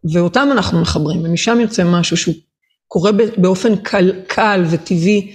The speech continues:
ולא מאומץ, ולא דורש עכשיו ללכת לעשות שני תארים, הפוך, זה כאן נגיש עכשיו.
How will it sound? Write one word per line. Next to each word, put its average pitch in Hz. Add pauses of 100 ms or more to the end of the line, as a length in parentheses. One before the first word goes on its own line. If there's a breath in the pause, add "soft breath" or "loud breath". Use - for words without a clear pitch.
(600 loud breath)
ולא 196
מאומץ, 214
ולא 190
דורש 233
עכשיו 214
ללכת 190
לעשות -
שני 185
תארים, 165
הפוך, 160 (320)
זה 185
כאן 277
נגיש 233
עכשיו. 190